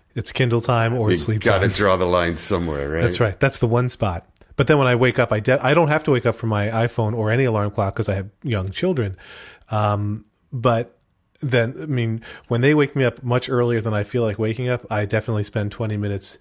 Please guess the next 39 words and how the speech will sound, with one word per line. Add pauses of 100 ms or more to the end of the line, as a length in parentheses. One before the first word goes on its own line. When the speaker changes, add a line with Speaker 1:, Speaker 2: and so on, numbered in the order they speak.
(540)
Speaker 1:
catching
up
on
Twitter
as
my (120)
segue
from
asleep
to
awake. (580)
It's
bad. (640)
I
keep
thinking
right
now,
as
we're
talking
about
sleeping
and
waking
up,
about
how (320)
my
senior
year
of
high
school, (380)
and
I
had
been
accepted